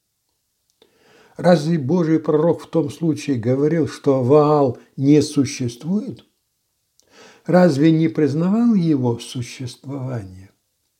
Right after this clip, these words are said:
Но такое, с позволения сказать, признание было хуже, чем непризнание.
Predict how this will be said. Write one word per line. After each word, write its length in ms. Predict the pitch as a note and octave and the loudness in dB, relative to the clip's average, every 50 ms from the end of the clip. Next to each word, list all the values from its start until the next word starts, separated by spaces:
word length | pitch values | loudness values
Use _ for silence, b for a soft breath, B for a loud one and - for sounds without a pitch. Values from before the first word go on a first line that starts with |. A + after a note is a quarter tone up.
| _ _ - | _ _ -8
Но 200 | C#3 B2+ C3 C#3+ | -4 -2 -2 -2
такое, 680 | C#3+ C#3+ C#3+ C3+ B2 - - G#3 G3+ F3+ C3 A2+ - - b b b b b b b b | -2 -4 -8 -10 -10 -4 0 2 2 2 2 0 -4 -10 b b b b b b b b
с 120 | - - - | -18 -16 -8
позволения 760 | - - D#3 A#2 B2+ D3+ E3+ E3+ F3 F3+ E3+ D3 C#3+ C#3+ C#3 | 0 0 0 2 2 2 2 4 4 4 2 2 2 0 -2
сказать, 600 | C3+ - - D#3 D3 B2 C#3 C#3 C3 - - _ | -2 -4 0 0 0 2 2 -2 -4 -6 -12 _
признание 1120 | - D3 E3 E3 D3 - - E3 F3 E3+ F3 E3+ D3+ C3+ B2 B2 A#2+ A#2 A2+ A2 G2 - B B B B B B B | -6 -4 -2 -2 -2 -4 -4 -2 -2 0 0 -2 -4 -4 -4 -4 -4 -4 -4 -6 -8 -10 B B B B B B B
было 340 | - D3 G3 G3+ F#3+ G3 G3 | 2 6 6 8 8 8 6
хуже, 640 | - - - - F#3+ F#3+ A3 A3+ A3+ G3+ F#3 G3 G#3 | 4 0 -8 -4 0 2 4 4 4 4 4 0 0
чем 380 | G3+ - - G3+ F#3+ F3+ F#3 | -2 -4 -4 -2 0 0 0
непризнание. 1040 | F#3 G3 F#3 A#2+ A#2+ D3 D3 D3 C#3 A2 C3 C3+ C#3 B2 G#2+ G2 F#2+ F#2+ F2+ F2 - | 0 0 0 -2 -2 2 2 2 2 0 -4 -6 -6 -6 -8 -8 -8 -10 -12 -14 -18